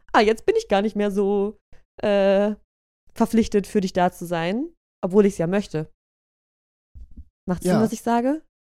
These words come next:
Speaker 2: Das ergibt total
Speaker 1: Ja.
Speaker 2: Sinn. Du hast es quasi aus der, äh,
Speaker 1: Oh.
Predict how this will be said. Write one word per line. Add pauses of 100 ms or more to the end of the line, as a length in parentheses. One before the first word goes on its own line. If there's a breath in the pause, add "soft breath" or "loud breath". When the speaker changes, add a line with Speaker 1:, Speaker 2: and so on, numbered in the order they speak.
(100)
Speaker 2:
Das
ergibt
total
Speaker 1:
Ja.
Speaker 2:
Sinn.
Du
hast
es
quasi
aus
der, (440)
äh,
Speaker 1:
Oh.